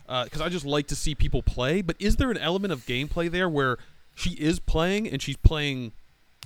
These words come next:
well by not playing? I know it's not really what you wanna see, but she just said, "I'm not gonna be touched by these curses," which is I think, I don't wanna get you going on the Survivor gods, but,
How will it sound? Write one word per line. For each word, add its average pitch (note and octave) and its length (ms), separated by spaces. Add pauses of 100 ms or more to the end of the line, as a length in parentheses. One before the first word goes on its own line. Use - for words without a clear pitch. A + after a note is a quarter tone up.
(140)
well C#3+ 560
by C3 260
not A2+ 360
playing? G3 420
I - 80
know A3+ 140
it's F3+ 100
not D3+ 120
really D#3+ 140
what C3+ 160
you B2+ 80
wanna B2+ 240
see, F#3+ 420
but B2+ 240 (760)
she G#3 200
just G#3+ 200
said, G3 180
"I'm E3 140
not F#3+ 120
gonna F3+ 100
be F#3 100
touched - 240
by D3 140
these C3 160
curses," C#3+ 460
which C3+ 180
is - 240 (260)
I B2+ 40
think, A#2 260
I A#2+ 40
don't B2+ 100
wanna A#2 120
get A#2 160
you A2+ 40
going A#2 240
on A2+ 100
the G#2 60
Survivor G#2+ 340
gods, B2 420
but, A2+ 240